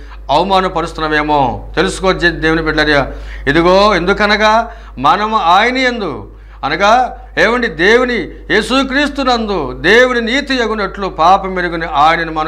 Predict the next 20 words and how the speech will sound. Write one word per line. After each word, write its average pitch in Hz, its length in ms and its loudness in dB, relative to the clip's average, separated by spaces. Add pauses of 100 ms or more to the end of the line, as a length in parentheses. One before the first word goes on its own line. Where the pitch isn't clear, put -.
(120)
కోసము 151 340 -8 (140)
పాపముగా 143 480 -2 (120)
చేశాను. 135 380 -12 (560)
యేసు 170 220 0 (140)
ప్రభులో 185 360 2 (160)
ఏ - 20 4 (140)
పాపము 196 400 2
లేదు. 202 280 -6 (680)
అయ్యండి, 202 260 2 (100)
ఆయనకి 202 280 0 (120)
జననంలో 220 380 -2 (120)
పాపం 180 320 0
ఉందా? 147 200 2 (800)
ఆయన 220 160 0 (100)
పుట్టుకలో 196 380 -4 (140)
పాపం 208 340 -2
ఉందా? 165 200 -4 (580)
లేక 220 140 -2 (180)
ఆయన 202 200 2
యొక్క 185 220 -2